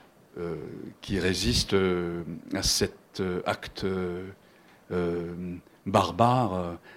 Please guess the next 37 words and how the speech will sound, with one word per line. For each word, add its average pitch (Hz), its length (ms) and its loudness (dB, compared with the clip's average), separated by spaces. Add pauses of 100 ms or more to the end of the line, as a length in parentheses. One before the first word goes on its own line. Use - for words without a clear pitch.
(100)
intolérable, 101 1040 2 (240)
insupportable. 104 1000 2 (240)
Il 101 120 0
ne 92 100 -2
peut 156 160 6
pas 147 200 0
faire - 220 -4
ça, 120 220 0
il 113 80 -2
y 95 40 -2
a 87 60 -8
quelque 139 360 6
chose 143 280 0
qui 110 160 -4
résiste 98 380 0
en 87 120 -4
lui. 131 260 -6 (720)
Donc 120 220 0
il 101 120 2
n'y 107 100 2
arrive 90 360 -2
pas, 135 440 0 (400)
et, 131 400 6
euh, 92 560 0 (1300)
et 90 220 -4
y 87 240 -10
a, - 80 -10
y - 200 -10
a, 78 180 -12
y 82 40 -10
a, 90 60 -12 (180)
Murakami 95 560 0
dit 110 220 -2
que 92 220 -2 (440)
après 110 460 4
cet 95 240 -4
échec, 117 500 0